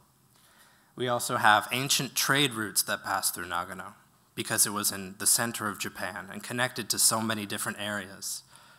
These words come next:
It was a very important hub for trading many different goods. And then also,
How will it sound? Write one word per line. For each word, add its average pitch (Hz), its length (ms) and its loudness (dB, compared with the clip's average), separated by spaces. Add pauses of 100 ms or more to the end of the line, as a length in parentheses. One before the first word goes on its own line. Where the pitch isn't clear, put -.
(120)
It - 40 -12
was 117 120 0
a 117 60 -2
very 120 280 2
important 107 520 -2
hub 101 380 0 (340)
for - 160 -4
trading 104 440 -2
many 95 200 -6
different 95 320 -10
goods. 101 460 -10 (1700)
And 120 120 0
then 120 100 2
also, 120 560 4